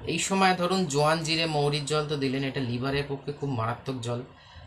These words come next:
আপনি দিনে একবার করে, মানে সব দিনে একবার নয়, সপ্তাহে একদিন কি দুদিন আপনি মেথি ভেজানো জলও দিতে পারেন। এছাড়াও আপনি পুদিনা পাতা জল ইউজ করুন।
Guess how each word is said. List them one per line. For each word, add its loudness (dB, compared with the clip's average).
আপনি 0
দিনে 2
একবার 2
করে, -4
মানে -2
সব -6
দিনে -2
একবার -4
নয়, -8
সপ্তাহে 2
একদিন 0
কি -4
দুদিন 0
আপনি -2
মেথি 0
ভেজানো 0
জলও -2
দিতে -4
পারেন। -8
এছাড়াও 2
আপনি -2
পুদিনা 2
পাতা -2
জল -2
ইউজ -2
করুন। -4